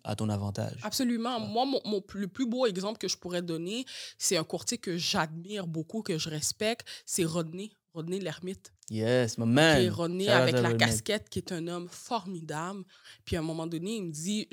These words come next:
Speaker 2: tu sais, je, je, je nommerai pas le, <laughs> le nom de, du coaching ou de la formation, mais il me dit qu'il suivait une formation et tout. Puis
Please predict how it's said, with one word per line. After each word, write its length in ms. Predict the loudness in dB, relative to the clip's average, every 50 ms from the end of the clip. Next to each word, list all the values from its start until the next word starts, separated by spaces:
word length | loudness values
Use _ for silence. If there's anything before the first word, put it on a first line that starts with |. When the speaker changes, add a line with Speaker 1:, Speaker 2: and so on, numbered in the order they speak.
| -4
Speaker 2:
tu 80 | -2 -2
sais, 40 | 0
je, 240 | -2 -4 -6 -8 -10
je, 280 | -10 -8 -6 -6 -6 -4
je 160 | -4 -4 0
nommerai 320 | 0 0 0 2 0 0
pas 200 | 2 4 6 6
le, 100 | 6 6 4 0
<laughs> 80 | -2 -2
le 180 | -2 -2 0 0
nom 200 | 0 -2 -2 -4
de, 240 | -2 -2 -2 -2 -2 -4 -8 -12 -12 -14 -14 -10
du 140 | -8 -8 -6
coaching 340 | -4 -4 -2 -2 0 0 0
ou 60 | -2
de 80 | -2 -2
la 80 | -4
formation, 500 | -6 -6 -8 -6 -6 -6 -4 -4 -4 -4
mais 180 | -4 -6 -6 -6
il 120 | -6 -6
me 40 | -6
dit 180 | -6 -6 -6 -6
qu'il 280 | -4 -4 -4 -4 -4 -2
suivait 320 | -2 -4 -2 -2 -4 -4
une 80 | -4 -4
formation 480 | -6 -6 -6 -6 -6 -6 -4 -4 -4 -6
et 80 | -6
tout. 180 | -6 -8 -8 -8
Puis 220 | -8 -10 -14 -16